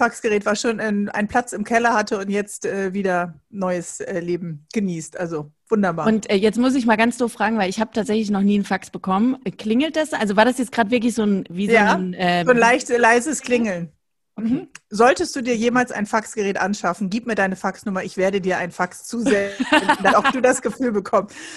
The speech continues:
Speaker 1: Aber dieses leichte Ausdruckgeräusch, was so langsam sich reinschleicht in dein Leben, äh, weckt ja auch immer so ein bisschen Neugier. Wer faxt denn da?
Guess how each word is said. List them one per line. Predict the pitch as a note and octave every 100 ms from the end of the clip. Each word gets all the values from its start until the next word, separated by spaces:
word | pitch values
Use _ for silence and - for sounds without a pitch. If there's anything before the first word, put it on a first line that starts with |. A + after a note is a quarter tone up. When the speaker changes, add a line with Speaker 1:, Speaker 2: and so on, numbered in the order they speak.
| - G#3+
Speaker 1:
Aber | A#3+ A#3+
dieses | B3 C#4 B3
leichte | B3 B3+ - - -
Ausdruckgeräusch, | B3+ - - B3+ B3+ G3+ G3+ A#3+ -
was | A3+
so | A3+
langsam | F#3+ A3 C4+ B3
sich | A3 G#3
reinschleicht | G3+ A#3 A#3+ A#3 G#3+
in | -
dein | G3+ G3+
Leben, | G3+ G#3+ G#3+
äh, | G3+
weckt | G3+ A3+
ja | -
auch | -
immer | A3 A3
so | G#3+
ein |
bisschen | G#3 - G3+
Neugier. | F#3+ F#3+ F#3 E3+ E3
Wer | F3+ A#3
faxt | B3+ - C4+ - -
denn | F3+ E3+
da? | D#3+ D3+